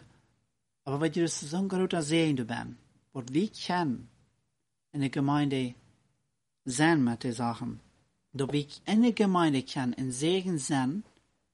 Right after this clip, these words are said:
mit unserer Jahresfreundschaft. Ich mach ein Thema, äh, mein, ich mach an St. Maud gemerkt,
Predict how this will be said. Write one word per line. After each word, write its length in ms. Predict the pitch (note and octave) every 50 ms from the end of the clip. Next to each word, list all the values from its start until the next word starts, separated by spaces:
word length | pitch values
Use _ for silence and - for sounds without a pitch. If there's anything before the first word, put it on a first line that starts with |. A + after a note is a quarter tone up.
| _ _ _ _ -
mit 200 | C#3+ D3 D3 B2
unserer 280 | F#2 C#3+ C#3 C3 C3+
Jahresfreundschaft. 960 | B2+ B2+ C#3+ C#3+ C#3+ C#3+ C#3 - - - B2+ B2 B2 - - - A#2+ A#2 - - - - - - - -
Ich 60 | -
mach 220 | B3 C#4 C4+ - C#4
ein 180 | G#3+ F#3+ F3
Thema, 540 | - - G#3+ A3+ A3 G#3 G3+ G3+ G3 F3 - - -
äh, 160 | - E3 E3+
mein, 220 | D#3+ D#3+ D#3+ D#3+ F#3
ich 80 | -
mach 200 | - G3 F#3+ - -
an 180 | E3+ E3+ E3+
St. 180 | - - E3 D3+
Maud 480 | D3+ D3+ D#3+ F3 G#3+ G#3+ - - - D3+ C3+
gemerkt, 560 | D3+ C#3+ C3+ C3+ C#3 D#3 E3 - - -